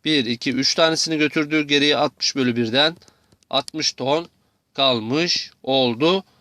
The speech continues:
Bu şekilde dokuzuncu sorumuzu da cevaplandırmış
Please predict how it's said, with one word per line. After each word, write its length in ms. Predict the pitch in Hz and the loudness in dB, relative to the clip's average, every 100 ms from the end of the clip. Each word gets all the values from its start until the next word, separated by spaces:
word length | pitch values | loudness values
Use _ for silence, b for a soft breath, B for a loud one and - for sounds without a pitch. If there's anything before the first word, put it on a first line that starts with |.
| _ - | _ -6
Bu 80 | 202 | -2
şekilde 600 | 175 123 113 120 151 165 147 | 0 0 -2 0 0 0 -6
dokuzuncu 380 | 135 147 131 127 | -8 -6 -6 -4
sorumuzu 320 | 117 110 104 | -4 -6 -6
da 100 | 110 | -2
cevaplandırmış 1080 | 127 131 - 120 113 110 110 147 185 - | 2 0 0 -2 -2 -4 -2 0 0 -2